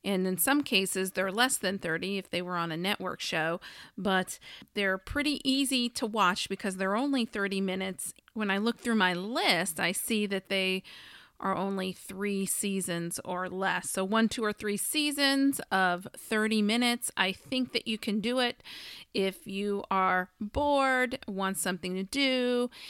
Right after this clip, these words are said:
if there's a thunderstorm and, or a tornado warning and you have your tablet, you know,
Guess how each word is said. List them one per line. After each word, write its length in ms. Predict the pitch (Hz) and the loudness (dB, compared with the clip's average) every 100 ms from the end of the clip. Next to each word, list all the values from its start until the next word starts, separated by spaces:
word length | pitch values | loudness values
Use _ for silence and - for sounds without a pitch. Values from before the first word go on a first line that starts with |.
| - - | -16 -4
if 420 | 202 185 180 - - | 2 2 2 -2 -4
there's 360 | 185 185 180 | -2 -2 -2
a 60 | 180 | -8
thunderstorm 1080 | - 269 254 254 - 233 226 214 208 208 208 | -2 0 2 0 0 -2 0 2 2 0 -2
and, 400 | 185 175 180 180 - | -2 0 0 -2 -2
or 160 | 190 | -2
a 60 | 190 | -2
tornado 540 | - 185 185 202 208 | -4 -2 0 0 0
warning 400 | 202 202 202 196 | 0 0 2 0
and 80 | 180 | -2
you 80 | 185 | 0
have 180 | 180 180 | 0 0
your 120 | 185 | -4
tablet, 520 | - 180 180 190 185 | 2 2 4 0 -2
you 120 | 208 | -2
know, 200 | 160 160 | -2 -2